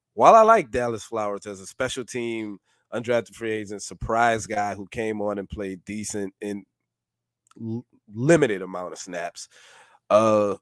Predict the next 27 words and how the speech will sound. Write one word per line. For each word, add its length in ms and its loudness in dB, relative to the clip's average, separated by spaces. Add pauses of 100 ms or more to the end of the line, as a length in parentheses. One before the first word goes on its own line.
(720)
you 100 -18
gotta 260 6
upgrade 380 -4
at 140 -8
the 60 -20
position. 540 -12 (200)
You 180 -18
can't 360 2
roll 300 -4
out. 180 -8
That 140 2
would 200 -4
be 240 -6
irresponsible 960 -4 (420)
to 140 -6
roll 300 0
out 200 -2
there 220 -2
with 180 -6 (140)
this, 580 -10
this 180 -6
group 300 -10 (400)
and 140 -2
expect 360 -2
results. 500 -6
You 120 -6
know, 240 -4